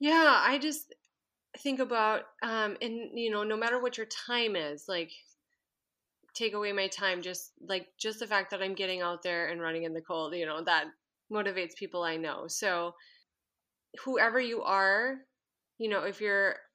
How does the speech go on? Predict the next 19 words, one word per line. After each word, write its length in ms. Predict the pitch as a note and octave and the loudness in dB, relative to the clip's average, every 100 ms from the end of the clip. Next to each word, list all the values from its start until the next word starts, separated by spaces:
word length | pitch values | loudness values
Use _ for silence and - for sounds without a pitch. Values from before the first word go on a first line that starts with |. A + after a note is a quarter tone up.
| _ - | _ -4
a 60 | G3+ | -2
middle 260 | G#3 G3 G3+ | 0 0 0
of 140 | F#3 | -2
the 60 | F#3+ | -6
pack 300 | F#3 F#3 F#3+ | -6 -6 -4
runner, 220 | E3+ D#3+ | -2 -2
you're 440 | F3 F#3 G#3+ G#3+ | -4 -2 2 2
inspiring 580 | - G#3 - F#3+ F3+ F3+ | 0 -4 -4 -2 -2 -2
somebody 340 | F#3+ F#3 F3 | -6 -6 -4
else, 560 | D#3 C3+ - - - - _ _ _ _ _ _ _ | -2 -4 -6 -10 -10 -12 _ _ _ _ _ _ _
whether 280 | G3 F#3 F#3 | 0 2 2
it's 180 | F#3 G#3 | 0 -2
your, 160 | G3 G3 - | -4 -4 -4
a 80 | |
friend 500 | F#3+ - G3+ F3+ E3+ | -4 0 2 2 0
of 120 | F3 F3 | -4 -2
yours 400 | D#3+ D3+ D#3+ - | -2 -2 -4 -6
or 200 | F3+ F3 | -4 -2
a, 280 | F3 E3 | -2 -2